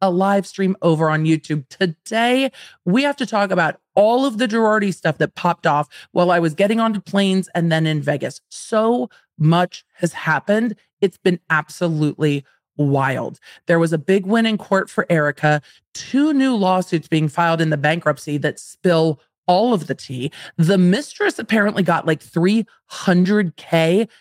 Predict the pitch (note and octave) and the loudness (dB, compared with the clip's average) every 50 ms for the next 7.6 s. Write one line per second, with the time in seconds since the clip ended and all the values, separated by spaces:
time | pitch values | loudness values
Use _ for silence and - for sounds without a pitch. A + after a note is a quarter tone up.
0 | _ _ - F#3 F3+ E3 F3 E3+ F3 - G3 G3+ G3+ - E3+ E3 E3 F3 E3 D#3 | _ _ -6 -4 -2 0 0 0 0 0 0 -2 -2 0 0 0 0 0 0 -2
1 | F3 - - F3+ E3 D#3+ D3+ - _ - - E3 - - E3+ - G#3+ A#3 B3 A3+ | -4 -4 -2 -2 -2 -2 -2 -6 _ -4 -4 -4 -4 -4 -6 -4 -2 -2 -2 -4
2 | _ _ _ _ _ _ - C4+ C#4 D4 A3 E3+ C#3+ - _ _ _ _ - D#3+ | _ _ _ _ _ _ -2 0 2 2 2 0 0 -4 _ _ _ _ 0 0
3 | D3+ D3+ F3+ F#3+ B3+ D4 E4+ D#4+ - - - C4+ B3 B3+ B3 G3 G#3+ F#3 - - | 2 2 2 2 0 0 -2 -2 -4 -6 -8 -4 -2 -2 0 0 -2 -4 -4 -6
4 | - - B3 A#3 A3 G3 F3 D3+ C3 A2+ - E3 G3 A#3+ A#3 F3 D#3 C#3 - _ | -8 -6 -4 -2 0 0 0 0 -2 -4 -4 -2 0 0 0 0 -2 -4 -10 _
5 | - _ - - - C4+ B3 G3 G#3+ G#3+ G#3+ F#3 D3 C#3+ D#3 - - G3 A3 G3 | -20 _ -16 -10 -8 -6 -6 -2 -2 -2 -2 -2 -2 -4 -4 -4 -2 0 0 2
6 | E3 D#3+ E3 D#3 - _ _ _ - - A3+ A3 C4 C#4 C4+ - C4+ G#3+ - - | 2 0 0 -2 -6 _ _ _ -4 -2 -2 0 0 -2 -2 -4 -8 -10 -8 -4
7 | F#3+ F#3+ G3 G3+ G#3+ A3 G3+ A#3+ A#3 A#3+ A3+ G3 | -2 -2 0 0 0 -2 -2 -2 -2 -2 -2 -6